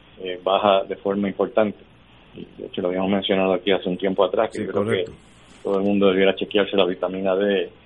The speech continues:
Speaker 1: y si están bajos, pues debieran, debieran, eh, tomar vitamina D, porque aparentemente, eh, nos protege, nos protege bastante de las complicaciones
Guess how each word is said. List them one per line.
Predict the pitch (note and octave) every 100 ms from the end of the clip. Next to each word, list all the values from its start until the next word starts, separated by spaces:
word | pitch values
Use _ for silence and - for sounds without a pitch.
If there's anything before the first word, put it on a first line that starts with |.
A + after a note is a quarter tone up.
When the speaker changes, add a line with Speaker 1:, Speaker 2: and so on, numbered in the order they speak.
| - - - -
Speaker 1:
y | F#2+ F2+ F2 - -
si | F2
están | - G2 G2
bajos, | G2 G#2 G#2
pues | F#2
debieran, | E2+ F2 F#2 F#2+ F2+ -
debieran, | F2 F2 F2+ F#2+ F#2+ - - -
eh, | F#2+ F2+
tomar | F#2+ F#2+ F#2+
vitamina | G2 F#2 F#2 F#2
D, | G2
porque | - F2
aparentemente, | E2+ E2+ F2+ G2+ G2+ G#2 G2+ G#2 F#2 - - - - - -
eh, | F2+
nos | - -
protege, | F2 F2 A2 A2 -
nos | F#2+
protege | F#2 F2+ G#2 G#2+
bastante | F#2+ - G#2+ G#2
de | G2+
las | F#2+
complicaciones | - F2+ F#2+ F#2+ F2+ - A2+ A2 G2+